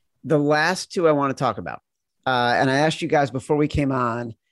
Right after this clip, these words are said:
we can go through sort of the big players in college basketball, but the beauty of the conference tournaments is how exciting it gets with teams nobody's been paying attention to all year, except for maybe you guys. These are great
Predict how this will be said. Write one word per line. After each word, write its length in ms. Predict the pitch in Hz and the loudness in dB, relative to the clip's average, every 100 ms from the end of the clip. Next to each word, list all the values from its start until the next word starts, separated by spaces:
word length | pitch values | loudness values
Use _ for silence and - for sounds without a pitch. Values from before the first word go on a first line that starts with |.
| _ _ | _ _
we 120 | 139 | 0
can 100 | 143 | 2
go 160 | 156 202 | 4 4
through 280 | 151 165 151 | 4 2 2
sort 240 | 151 156 | 2 2
of 60 | 131 | 2
the 60 | |
big 420 | 123 143 139 123 - | 0 2 2 0 -4
players 440 | 143 135 131 120 | -2 0 0 -4
in 40 | |
college 300 | 120 117 110 | -4 -4 -2
basketball, 460 | 117 113 - 151 151 | 0 0 0 0 2
but 240 | 131 123 - _ _ _ | 2 0 -4 _ _ _
the 80 | 139 | -4
beauty 460 | 120 139 175 185 156 | 2 4 6 6 4
of 100 | 139 | 2
the 60 | |
conference 380 | 131 139 135 123 | 0 -2 -4 -6
tournaments 560 | - 147 170 233 - - | -2 0 0 -2 -6 -2
is 640 | 165 160 151 139 135 131 - _ _ _ _ _ _ _ - | 2 4 6 6 4 0 -6 _ _ _ _ _ _ _ -8
how 300 | - 160 180 | -2 2 2
exciting 440 | 143 170 160 160 | 2 4 4 4
it 120 | 151 | 2
gets 360 | 151 151 151 - | 4 2 2 -4
with 160 | 131 - | -6 -4
teams 380 | - 151 135 | 0 2 2
nobody's 340 | 123 131 143 120 | 0 0 0 0
been 140 | 127 | -2
paying 260 | 123 135 127 | 0 -2 -2
attention 340 | - 135 - | -4 -4 -2
to 160 | 156 156 | 0 4
all 140 | 151 | 4
year, 320 | 147 151 156 - _ _ - | 4 4 2 -4 _ _ -12
except 520 | 120 - 175 - - | -8 -2 0 -2 -2
for 80 | 156 | 2
maybe 300 | 139 139 139 | 4 4 4
you 220 | 127 139 | 2 2
guys. 340 | 147 151 160 139 | 2 2 0 0
These 200 | 131 131 | -2 -2
are 80 | |
great 540 | 123 120 123 123 135 | -4 -2 0 0 0